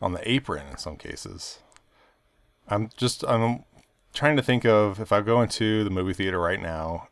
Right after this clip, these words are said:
and I see their ten games, is there any art that, like, really grabs me and stands out? Is Doodle Jump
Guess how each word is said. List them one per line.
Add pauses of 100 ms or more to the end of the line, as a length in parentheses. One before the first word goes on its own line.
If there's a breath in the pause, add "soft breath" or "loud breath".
(120)
and
I
see
their
ten
games,
is
there
any
art
that,
like, (220)
really (180)
grabs
me
and
stands
out? (720 soft breath)
Is
Doodle
Jump